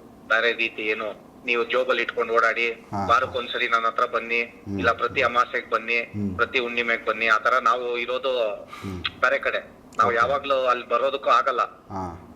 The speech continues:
Speaker 1: ಅದಲ್ಲ, ಅವ್ರ ಹತ್ರ ಇಲ್ವೇ ಇಲ್ಲ ಅದು.
Speaker 2: ಸೂಪರ್.
Speaker 1: ಆಮೇಲೆ ಏನಾದ್ರು ಇದ್ರೆ ಫೋನಲ್ಲೇನೆ ಮಾತಾಡಿದ್ರೆ, ಫೋನಲ್ಲೇ ಹಂಗೆ ನಮ್ಗೆ ಗೊತ್ತಾಗುತ್ತೆ, ನಮ್ಗೆ ಪ್ರಾಬ್ಲಮ್ ಕ್ಲಿಯರ್ ಆಗಿರೋದಾ,
Speaker 2: ಹ್ಮ್.
Speaker 1: ಆಗದೆ ಇರೋದು ಗೊತ್ತಾಗುತ್ತೆ.
Speaker 2: ನಿಮ್ಮ ಅನುಭವಕ್ಕೆ ಬರುತ್ತಾ ಅದು?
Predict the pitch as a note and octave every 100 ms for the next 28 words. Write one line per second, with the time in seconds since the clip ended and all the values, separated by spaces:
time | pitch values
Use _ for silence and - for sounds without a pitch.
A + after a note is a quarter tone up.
0 | - G#2+ A2 A2+ D3 C3+ A2 A2+ A2 C3
1 | B2+ A2+ B2 A#2 G#2+ G2+ - - - -
2 | - - - - A#2 B2 B2 C3 C#3 C3
3 | B2+ B2 C#3 C#3 C#3+ C#3 C3+ C3+ C3+ C3
4 | B2+ A#2+ - - - A#2+ A#2+ C3 B2+ B2+
5 | C3 D3+ D#3+ F3 C#3 C#3+ - - - C3+
6 | D#3 D3+ D#3+ G3+ F3+ D3+ B2+ A#2 G#2 -
7 | - C3+ C3+ C#3 C3+ C#3+ D3 C#3 C3 C3
8 | C3 C3+ C3 A2+ B2 A#2+ C3 C3 C3+ B2
9 | C#3 B2 A2+ G2+ - - B2+ D3+ D3 D#3+
10 | E3+ D3+ C#3 C#3 - G#2 G#2+ - -